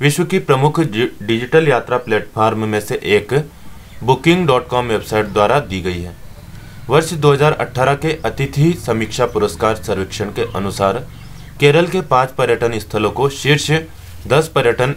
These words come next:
स्थलों में स्थान मिला है। इनमें वर्कला, कोच्चि, थेक्कड़ी, अलप्पी और मन्नार शामिल हैं। बात हुई है केरल की, तो केरल के बारे में कुछ important fact बता देता हूँ।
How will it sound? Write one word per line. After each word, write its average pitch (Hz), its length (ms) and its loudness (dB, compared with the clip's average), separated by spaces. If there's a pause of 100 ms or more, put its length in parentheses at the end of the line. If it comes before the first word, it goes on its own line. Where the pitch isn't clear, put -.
स्थलों 110 360 0
में 120 220 -2
स्थान 110 340 -2
मिला 87 300 0
है। 82 140 -8 (100)
इनमें 107 440 0 (720)
वर्कला, 151 480 4
कोच्चि, 151 720 -4
थेक्कड़ी, 127 600 0
अलप्पी 127 560 -2
और 120 300 2 (280)
मन्नार 104 360 0
शामिल 87 400 -4
हैं। 78 140 -14 (2000)
बात 139 220 2
हुई 180 100 0
है 185 80 2
केरल 151 340 4
की, 175 220 -2
तो 175 140 -2
केरल 131 300 4
के 147 100 2
बारे 135 220 4
में 143 120 0
कुछ 143 200 -2
important 127 440 -2
fact 127 260 0
बता 123 260 4
देता 123 260 2
हूँ। 147 280 4